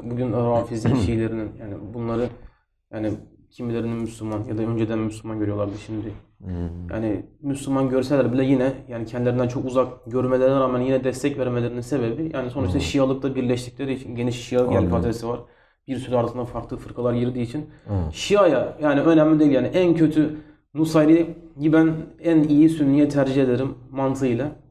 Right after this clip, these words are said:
Speaker 2: Evet.
Speaker 1: böyle yardım ediyorlar değil mi?
Speaker 2: Aynen, aynen maalesef.
Speaker 1: Evet. Hocam bir başka,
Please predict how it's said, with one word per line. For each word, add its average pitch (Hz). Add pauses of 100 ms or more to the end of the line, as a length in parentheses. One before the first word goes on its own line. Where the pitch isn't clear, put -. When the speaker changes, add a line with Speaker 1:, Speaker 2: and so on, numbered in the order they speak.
Speaker 2:
Evet. 104
Speaker 1:
böyle 135
yardım 135
ediyorlar 110
değil 160
mi? -
Speaker 2:
Aynen, 95 (140)
aynen 90
maalesef. 87 (140)
Speaker 1:
Evet. 127 (1300)
Hocam 160
bir 160
başka, 165